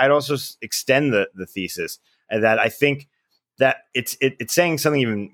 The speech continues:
bigger, which I think is that, that creativity is a form of magic, and that storytelling is a form of magic. Is, you know, like, I can say some words to you and I can change the,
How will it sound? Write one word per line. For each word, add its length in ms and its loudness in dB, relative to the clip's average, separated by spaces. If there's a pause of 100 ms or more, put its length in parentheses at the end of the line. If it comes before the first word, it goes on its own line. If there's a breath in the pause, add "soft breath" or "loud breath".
bigger, 320 2
which 200 0
I 100 0
think 240 -8
is 140 -8
that, 260 -6
that 200 -6
creativity 840 -4 (500)
is 100 -6
a 60 0
form 380 2
of 120 -2
magic, 640 -4
and 100 -4
that 140 -4
storytelling 960 -2
is 140 0
a 80 2
form 400 2
of 140 -2
magic. 760 -4
Is, 240 -4 (320 loud breath)
you 140 2
know, 220 4
like, 380 2
I 140 4
can 240 -2
say 240 -2
some 220 -4
words 340 2
to 100 -4
you 200 2
and 80 4
I 80 4
can 180 -6
change 460 -2
the, 160 -4